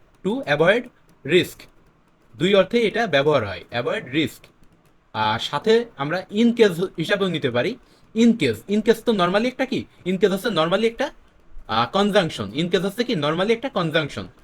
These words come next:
but এটা কি প্রিপোজিশনাল ফ্রেজ হিসাবেও এরা বসতে পারে। প্রিপোজিশনাল ফ্রেজ হিসাবেও এটা বসতে পারে, but যখন আমরা in case একসাথে বলবো,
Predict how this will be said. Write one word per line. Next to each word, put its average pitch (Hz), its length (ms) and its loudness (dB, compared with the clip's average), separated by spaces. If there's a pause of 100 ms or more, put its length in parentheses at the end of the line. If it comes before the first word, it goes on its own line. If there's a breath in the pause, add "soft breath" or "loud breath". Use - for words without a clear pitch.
(260)
but 165 120 2 (200)
এটা 170 220 0
কি 117 160 -8 (1040)
প্রিপোজিশনাল 220 580 2
ফ্রেজ 202 300 2
হিসাবেও 240 460 0 (240)
এরা 175 180 0
বসতে 175 340 2
পারে। 113 240 0 (2500)
প্রিপোজিশনাল 208 580 -2
ফ্রেজ 208 240 2
হিসাবেও 254 540 -4
এটা 180 180 0
বসতে 180 280 0
পারে, 117 180 0
but 165 140 2 (180)
যখন 170 160 0
আমরা 214 140 0
in 240 300 2
case 196 200 2
একসাথে 180 340 -4
বলবো, 165 400 2